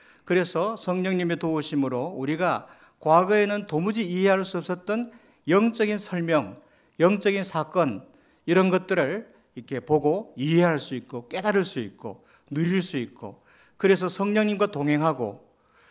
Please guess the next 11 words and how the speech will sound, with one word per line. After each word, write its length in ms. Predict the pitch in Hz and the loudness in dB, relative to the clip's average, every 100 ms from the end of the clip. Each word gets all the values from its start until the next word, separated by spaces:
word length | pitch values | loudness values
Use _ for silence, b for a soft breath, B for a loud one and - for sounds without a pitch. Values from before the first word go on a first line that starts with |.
| b | b
그래서 540 | - 185 185 196 233 B B B | -2 0 0 -2 -4 B B B
성령님이 640 | - 202 214 220 220 220 208 | -4 -2 0 0 0 -2 -2
하시고자 520 | - 196 208 196 190 | -6 -6 -4 -2 -2
하는 200 | 185 185 | -2 -4
일에 160 | 180 | -4
기꺼이 480 | 175 151 - 202 208 | -6 -10 -6 -2 -2
동참하게 640 | 147 123 117 165 160 156 | -4 -8 -8 -4 -4 -4
되어지는 720 | 143 147 143 139 165 156 101 - b b b | -4 -2 -2 -2 -2 -2 -4 -14 b b b
그런 320 | - 180 180 175 | -4 -2 -2 -2
교인들로 580 | 143 143 160 156 147 | 0 2 0 -2 -4
살아가는 680 | 135 - 143 127 127 196 233 | -4 -6 -6 -4 -4 -4 -6